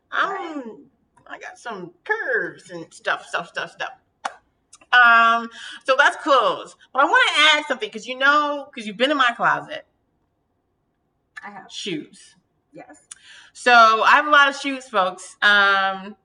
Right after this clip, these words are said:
Speaker 1: I don't let my husband in the closet. Like, we, so I have my own walk-in closet. Let me just put it that way,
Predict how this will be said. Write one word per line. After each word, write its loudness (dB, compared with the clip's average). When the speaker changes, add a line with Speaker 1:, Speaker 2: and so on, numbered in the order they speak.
Speaker 1:
I 6
don't 2
let 0
my 4
husband 2
in -2
the -6
closet. -4
Like, 2
we, 0
so 2
I 6
have 2
my 4
own -2
walk-in -4
closet. -6
Let -12
me -12
just -20
put -20
it -20
that -12
way, -14